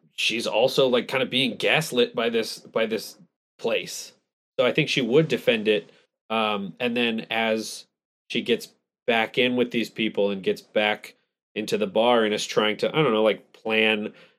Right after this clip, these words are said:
doing this kind of, what do they call it? Like, one of those secret concert things.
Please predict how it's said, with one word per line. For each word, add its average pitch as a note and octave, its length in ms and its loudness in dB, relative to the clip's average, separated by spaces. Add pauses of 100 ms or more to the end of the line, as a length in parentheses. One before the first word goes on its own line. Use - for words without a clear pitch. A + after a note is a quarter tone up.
(180)
doing G#2+ 200 -2
this G#2 160 -4
kind G#2 240 -2
of, F#2+ 220 -6 (400)
what B2 60 -6
do A2+ 60 0
they G#2 100 2
call G2 180 0
it? F2 40 -2
Like, G2 120 -2
one A2 80 2
of G#2 40 0
those G2+ 200 0
secret - 340 -4
concert A2+ 420 0
things. C3 520 2